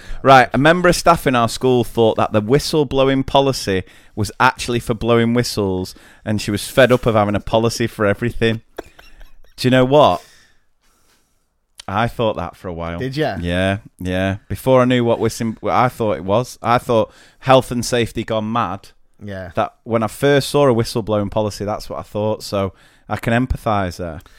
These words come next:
Speaker 2: Right, I've got some. Uh, I've got some O's now. This is from a post that was on Facebook that just basically said, "Tell us your embarrassing tale." So I've just plucked a couple of absolute gems out
Speaker 1: Yeah.
Speaker 2: of here.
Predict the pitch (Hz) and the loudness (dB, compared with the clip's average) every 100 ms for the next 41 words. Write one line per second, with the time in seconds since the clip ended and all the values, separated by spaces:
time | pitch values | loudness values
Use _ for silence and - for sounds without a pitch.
0 | - _ _ - 120 120 139 135 156 120 | -20 _ _ -12 -10 -6 -6 -6 -8 -10
1 | - 135 120 110 107 104 - 120 123 131 | -10 -10 -8 -8 -10 -12 -12 -10 -10 -10
2 | - 117 113 117 123 120 147 165 - 151 | -12 -8 -6 -6 -6 -6 -6 -8 -10 -10
3 | 135 - 127 139 107 92 - - - _ | -10 -14 -12 -12 -12 -18 -20 -20 -20 _
4 | _ _ 113 98 107 110 110 - 117 117 | _ _ -18 -16 -16 -16 -16 -12 -10 -10
5 | - 107 101 - 85 98 107 117 120 117 | -12 -14 -14 -16 -18 -16 -14 -10 -10 -10
6 | - 117 - 110 95 _ _ _ - - | -14 -16 -10 -10 -12 _ _ _ -20 -20
7 | - - - 135 120 120 110 113 113 110 | -20 -20 -12 -6 -4 -6 -6 -6 -6 -8
8 | 110 110 110 - 107 - 117 117 110 - | -8 -8 -10 -14 -16 -12 -10 -8 -10 -10
9 | 117 113 165 156 - 156 160 - 127 - | -8 -8 -8 -10 -4 0 0 -2 -10 -10
10 | 117 120 110 - 117 131 131 113 127 117 | -10 -10 -10 -8 -6 -6 -6 -10 -8 -6
11 | 117 113 - _ _ _ _ _ _ _ | -6 -8 -12 _ _ _ _ _ _ _
12 | 147 123 151 151 143 120 104 107 107 95 | -20 -8 -4 -2 -2 -4 -8 -4 -2 -2
13 | 85 104 - | -4 -8 -10